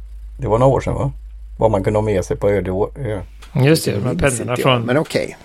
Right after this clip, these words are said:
Speaker 3: okej.
Speaker 2: Mm.
Speaker 3: Mm.
Speaker 2: Mm. Nej, men sådär, så det, det, ibland så... Ska man säga,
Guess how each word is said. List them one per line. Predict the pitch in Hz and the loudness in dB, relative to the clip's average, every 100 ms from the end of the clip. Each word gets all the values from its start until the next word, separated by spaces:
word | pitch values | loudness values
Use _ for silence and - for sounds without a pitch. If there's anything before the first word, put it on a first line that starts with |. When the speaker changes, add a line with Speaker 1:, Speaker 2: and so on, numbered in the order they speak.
| - | -2
Speaker 3:
okej. | 113 127 - - - - | 0 0 -2 -8 -12 2
Speaker 2:
Mm. | 143 156 - | 4 4 4
Speaker 3:
Mm. | 110 156 - - - 139 | 4 2 -2 -14 -2 4
Speaker 2:
Mm. | 143 175 - - - - - - - - - - _ | 6 6 0 -16 -20 -20 -20 -6 -4 -4 -6 -18 _
Nej, | 143 165 | 0 2
men | 202 | 2
sådär, | 196 123 | 4 2
så | 120 156 | 4 4
det, | 165 165 | 4 4
det, | 170 165 160 160 165 160 160 156 156 | 4 4 2 0 -4 -4 -4 -4 -2
ibland | 160 180 147 131 | 2 2 2 -2
så... | - 190 185 180 160 - - - - _ _ - _ | 0 4 6 4 2 -4 -12 -14 -16 _ _ -20 _
Ska | - - | -2 2
man | 156 156 | 6 6
säga, | 156 120 | 6 4